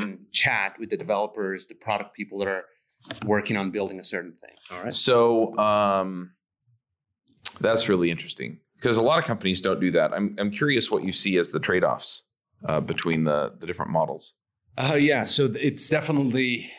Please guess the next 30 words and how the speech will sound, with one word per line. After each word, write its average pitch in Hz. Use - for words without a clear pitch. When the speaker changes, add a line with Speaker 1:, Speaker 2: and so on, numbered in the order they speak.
Speaker 1:
Uh, 110
it, 127
it, 147
it 131
definitely 139
comes 127
with 120
some 120
challenges. 180
I 117
Speaker 2:
Right. -
Speaker 1:
think 131
that, 117
uh, 110
one 135
aspect 117
of 104
having 110
everything 117
out 107
in 104
the 98
open 123
is 113
that 107
you 120
will 120
get, 120
uh, 113
opinions 113